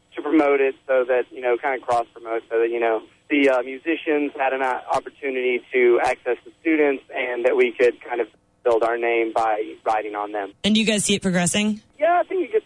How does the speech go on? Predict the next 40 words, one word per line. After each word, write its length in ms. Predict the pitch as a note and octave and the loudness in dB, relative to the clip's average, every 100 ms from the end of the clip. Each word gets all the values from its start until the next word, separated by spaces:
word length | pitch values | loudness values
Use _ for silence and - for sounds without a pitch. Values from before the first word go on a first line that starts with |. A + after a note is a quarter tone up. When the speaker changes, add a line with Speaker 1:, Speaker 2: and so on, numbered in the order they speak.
| - | -2
Speaker 1:
bigger 240 | F3 E3 | 0 0
and 80 | D3+ | -2
bigger 280 | D3 D#3 F3+ | -2 -2 -6
with 200 | - _ C3+ | -10 _ -8
time. 380 | C3 C#3+ D3 D3 _ - | -6 -6 -8 -14 _ -8
Um, 240 | C#3 C3 | -6 -4
I 80 | D#3+ | -6
think 240 | E3 A3 G#3+ | -4 -4 -4
that 140 | F3+ | -4
the 40 | |
bills 360 | D3+ D#3 D#3+ D#3 | -2 0 0 -2
this 140 | D3+ C#3+ - | -6 -8 -4
year 140 | D3 | -2
have 140 | C3+ C3 | -2 -2
been, 340 | C#3 C3 B2+ | -2 -2 -2
um, 400 | B2 A#2+ A2+ - | -2 -2 -4 -6
more 160 | C#3 C3 | -6 -4
balanced 480 | C3+ C3 B2+ C#3+ _ - | -4 -4 -6 -10 _ -12
maybe 240 | B2 B2 | -8 -4
than 160 | B2 A#2+ | -4 -4
last 340 | A#2+ A#2 - | -4 -4 -6
year. 280 | B2+ A#2+ A2+ - - - | -4 -2 -2 -6 -16 -14
The 80 | |
two 160 | B2+ F3 | -2 0
last 240 | D#3 D3+ D3 - | 2 0 -6 -12
year 160 | C3+ | -8
had 220 | C3 B2+ - | -4 -4 -6
pretty, 380 | - C3+ B2+ B2 | -10 -8 -4 -2
um, 400 | A#2+ A#2 A#2 A2+ - C3 | 0 0 -4 -8 -16 -4
marquee 560 | B2+ B2 A#2+ C3 B2+ | -2 -2 -4 -6 -2
headliners 480 | B2 A#2+ A#2+ A#2 A#2 A2 A#2+ - | 0 0 0 0 0 -2 -4 -4
for 220 | B2 A#2+ | 0 2
us 60 | A2+ - | 2 -2
to 200 | A#2 A2 - _ - | -6 -6 -6 _ -6
throw 220 | C#3 C3 | 0 2
on 180 | B2 B2 | 2 0
them. 320 | A#2+ A#2+ A#2+ | -2 -2 -2
The, 220 | A#2 A#2+ A#2 | -2 2 2
uh, 280 | A2+ A2+ A#2 | 4 2 0
the 120 | C3 | -2